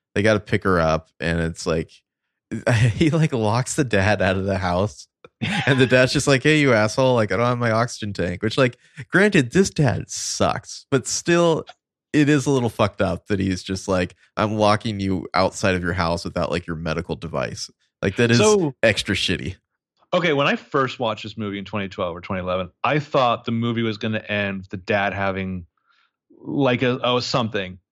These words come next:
Speaker 2: And
Speaker 1: Yeah.
Speaker 2: they have to, like, take him to the hospital and, like, they reconcile,
Speaker 1: Oh,
Speaker 2: you
Speaker 1: Jesus,
Speaker 2: know, in the
Speaker 1: that'd been
Speaker 2: waiting room of the
Speaker 1: awful.
Speaker 2: E R. Yeah, yeah, yeah. But, you know, like, that's kind of the high fidelity ending where, where suddenly this external thing happens and they can bond 'cause they, like, have that familiarity or whatever.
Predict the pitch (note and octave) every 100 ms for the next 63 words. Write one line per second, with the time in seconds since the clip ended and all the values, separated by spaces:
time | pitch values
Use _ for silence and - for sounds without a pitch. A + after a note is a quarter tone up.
0 | - A#2 A2+ A2+ A2 A2+ G#2 B2 B2 B2
1 | A#2 A2 G#2+ G2+ - A2+ G#2+ G2+ G2+ G2
2 | G2 G#2 G#2 G2+ G2+ G#2 A2+ G#2 - G2+
3 | F#2+ F#2+ F2+ F2 F2 D#2+ _ _ - A2+
4 | F2 A2 B2 G#2+ A2 G#2 F#2+ - A#2 A2
5 | D#2 A2 G2+ F#2+ E2+ _ - - E3+ C#3
6 | B2 F#2+ G3 A#3 A3+ G3+ G3 A#3+ - -
7 | _ _ _ _ - - B3+ G3+ F3 E3
8 | D#3 B2+ G#2+ G2 G2 F#2 F#2 F#2 G2 G2+
9 | A2 G#2+ G#2 G2+ - E3 D3+ B2+ A#2 B2+
10 | - C#3 B2+ A2+ A#2 G#2 G2 G2 G2 F#2+
11 | G#2 F#2+ F#2+ G#2+ F#2+ F#2 F#2 F#2 G#2 G2
12 | F#2+ G#2 F#2+ - G2+ F#2+ F2+ F2+ F2+ E2+
13 | F2+ E2 E2+ C#2